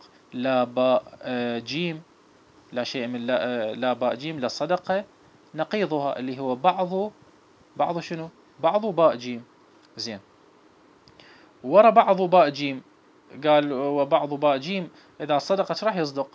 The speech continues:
راح يصدق بعض جيم باء، لكن مو بطريقة العكس المستوي، لا، بفتحيل اللي قال إنه نرمز له بدال". يقول هذا اعتمد على العكس،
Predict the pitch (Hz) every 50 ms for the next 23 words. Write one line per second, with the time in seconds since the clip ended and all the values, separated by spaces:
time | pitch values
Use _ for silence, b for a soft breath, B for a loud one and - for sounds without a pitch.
0 | - - - 185 220 214 196 196 185 - 180 185 240 240 247 214 208 220 233 233
1 | - _ _ _ 143 143 170 214 202 175 151 151 147 143 - - _ - 170 190
2 | 190 - - 180 185 214 208 180 - - 165 143 139 135 - 131 - - 131 120
3 | 123 123 - - 135 123 117 123 117 - - - 120 113 113 131 B B B B
4 | B B B B _ _ _ 151 170 160 - 139 143 135 - - 180 - - -
5 | - 165 131 120 127 127 131 120 135 131 127 123 127 123 123 123 117 107 117 127
6 | 127 123 117 117 107 131 131 127 123 117 113 117 - 156 156 143 143 143 B B
7 | B B B B B 165 156 151 165 175 165 156 175 202 202 190 175 175 165 156
8 | 143 B B B B B - - 135 139 - - 196 190 196 196 180 175 - 202
9 | 202 196 175 156 165 156 - - 139 - - -